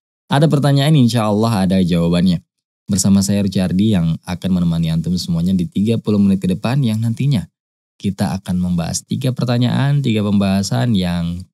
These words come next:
akan kita kupas bersama-sama jawabannya dengan para narasumber kita yang insya Allah sudah sangat fakih dalam keilmuannya. Nah,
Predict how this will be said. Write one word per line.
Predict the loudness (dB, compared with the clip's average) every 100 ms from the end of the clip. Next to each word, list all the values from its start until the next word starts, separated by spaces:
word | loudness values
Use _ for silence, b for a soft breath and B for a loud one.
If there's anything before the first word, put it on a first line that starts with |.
| _ _ -10
akan | -6 -4 -4
kita | -6
kupas | -6 -6 -4 -4
bersama-sama | -4 -4 -4 -2 -2
jawabannya | -2 -2 -2 0 0
dengan | 0 0 -2
para | -4 -4 -4
narasumber | -4 -4 -6 -6
kita | _ -4
yang | -2 -2
insya | -2 -2 -2
Allah | -2 -2
sudah | -2 -4 -4
sangat | -4 -4 -6
fakih | -10 -8 -8
dalam | -6 -8
keilmuannya. | -8 -8 -6 -6 -10 _ _ _ _ _ _ _ _ _ _ -2
Nah, | 0 0